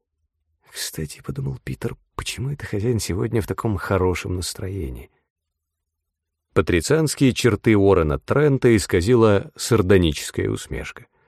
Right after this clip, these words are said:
«Возможно, у нас и были неприятности, но через день-другой они уже отойдут в прошлое. Кстати,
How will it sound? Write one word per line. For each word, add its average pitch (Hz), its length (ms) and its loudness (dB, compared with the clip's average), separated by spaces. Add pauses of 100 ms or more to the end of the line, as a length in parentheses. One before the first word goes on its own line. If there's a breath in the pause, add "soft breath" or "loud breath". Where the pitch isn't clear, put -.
(840)
«Возможно, 123 680 6
у 104 80 6
нас 110 380 4
и 104 60 4
были 92 400 0
неприятности, 64 960 -10 (560)
но 104 160 0
через 117 360 4
день-другой 104 720 6
они 92 140 4
уже 85 220 4
отойдут 73 400 0
в - 140 -20
прошлое. - 500 -14 (1300)
Кстати, 117 840 6